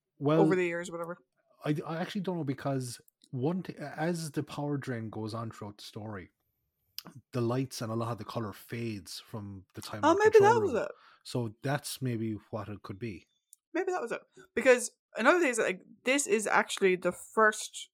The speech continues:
Speaker 2: story for either Doctor, the first or second, where the original recordings were preserved.
Speaker 1: Hmm.
Speaker 2: 'Cause all of the other ones, they were taken from telecasts, which are different versions of the tapes. And this is actually the original recordings were preserved.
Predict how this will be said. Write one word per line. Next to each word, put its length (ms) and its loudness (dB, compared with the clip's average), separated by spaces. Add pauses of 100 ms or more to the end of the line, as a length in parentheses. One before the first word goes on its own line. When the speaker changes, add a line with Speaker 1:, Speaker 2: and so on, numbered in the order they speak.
(120)
Speaker 2:
story 420 4
for 240 2
either 300 8
Doctor, 500 -4 (360)
the 80 -6
first 220 -4
or 60 -6
second, 360 -10 (960)
where 680 4 (140)
the 200 4
original 680 8
recordings 920 2 (560)
were 140 6
preserved. 680 2 (420)
Speaker 1:
Hmm. 200 -8 (420)
Speaker 2:
'Cause 260 6
all 200 12
of 100 10
the 80 8
other 160 12
ones, 220 2
they 100 4
were 80 2
taken 280 0
from 160 -6
telecasts, 640 0
which 140 -8
are 180 -10 (400)
different 280 -2
versions 320 -2
of 60 -20
the 60 -20
tapes. 300 -4 (420)
And 80 0
this 60 2
is 40 4
actually 220 2
the 60 6
original 280 2
recordings 400 -2
were 80 -12
preserved. 360 -6